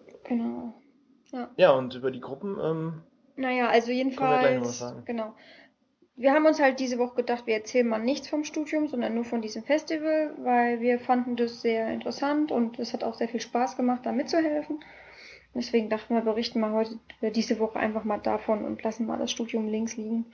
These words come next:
Speaker 2: Ist auch mal eine ganz angenehme Abwechslung, weil wir in der Woche wirklich genug zu tun damit haben und, ähm,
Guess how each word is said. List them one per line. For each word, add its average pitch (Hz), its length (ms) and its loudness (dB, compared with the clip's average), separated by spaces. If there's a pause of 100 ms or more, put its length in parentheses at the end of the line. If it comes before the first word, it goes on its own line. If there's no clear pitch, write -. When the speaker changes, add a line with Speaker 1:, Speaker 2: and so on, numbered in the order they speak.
(300)
Speaker 2:
Ist 120 140 -6
auch 123 100 -2
mal 131 100 4
eine 131 180 8
ganz 127 200 2
angenehme 135 480 6
Abwechslung, 131 600 4
weil 123 180 4
wir 127 120 2
in 131 80 2
der 127 140 6
Woche 131 400 2
wirklich 127 320 -4
genug 131 280 -2
zu 147 100 -4
tun 151 260 -2
damit 123 320 0
haben 143 340 -4
und, 139 280 -4
ähm, 123 380 -2